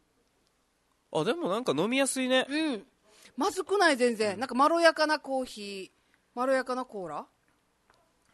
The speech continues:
Speaker 2: いいっすね。
Speaker 1: 喉越しで飲んだらコーラだな。
Speaker 2: うん。
Speaker 1: ゆっくり飲んだらコーヒーの味する。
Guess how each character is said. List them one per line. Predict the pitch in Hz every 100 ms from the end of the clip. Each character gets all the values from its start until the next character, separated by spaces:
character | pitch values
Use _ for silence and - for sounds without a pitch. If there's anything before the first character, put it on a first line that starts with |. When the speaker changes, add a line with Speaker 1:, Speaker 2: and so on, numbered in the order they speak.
| _ _ -
Speaker 2:
い |
い | -
っ |
す | -
ね。 | 240 165 -
Speaker 1:
喉 | 123 147 180
越 | 185
し | - 175
で |
飲 | 175 170
ん | 143
だ |
ら | 104
コ | - 107
ー |
ラ | 101
だ | 98
な。 | - _ _
Speaker 2:
う | 214
ん。 | 202 180 202 -
Speaker 1:
ゆ |
っ | - -
く | 202
り |
飲 | 190
ん | 160
だ |
ら | 113
コ | - 113
ー |
ヒ | 107
ー |
の | 101
味 | 104
す |
る。 | -